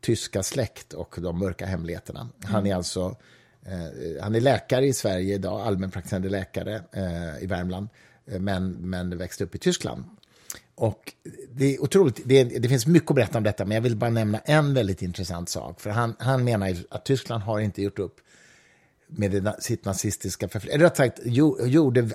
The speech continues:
Speaker 1: alldeles, alldeles för sent upp med sitt nazistiska förflutna. Bland annat berättar han en grej som jag inte hade någon aning om. Att på trettio och fyrtiotalet så kom det ut en bok om barnuppfostran utav en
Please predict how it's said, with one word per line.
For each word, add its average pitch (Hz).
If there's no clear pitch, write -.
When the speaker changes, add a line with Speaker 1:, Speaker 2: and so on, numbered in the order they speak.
Speaker 1:
alldeles, 127
alldeles 123
för 170
sent 196
upp 90
med 101
sitt -
nazistiska 98
förflutna. -
Bland 156
annat 202
berättar -
han 101
en 110
grej 80
som 127
jag 123
inte 98
hade 233
någon 214
aning 120
om. 85
Att 147
på 202
trettio 190
och 117
fyrtiotalet 101
så -
kom 117
det 123
ut 110
en 107
bok 151
om 110
barnuppfostran 110
utav 101
en 208